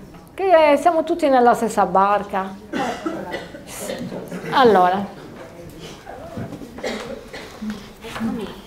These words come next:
E ciao, la mia carissima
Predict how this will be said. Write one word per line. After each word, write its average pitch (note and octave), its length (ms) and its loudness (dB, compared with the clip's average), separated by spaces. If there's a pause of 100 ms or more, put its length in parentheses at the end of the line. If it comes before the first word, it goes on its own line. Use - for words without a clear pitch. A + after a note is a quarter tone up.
(1160)
E D4 240 6
ciao, E3 680 2 (340)
la C4 100 2
mia A#3 260 8
carissima A3 680 6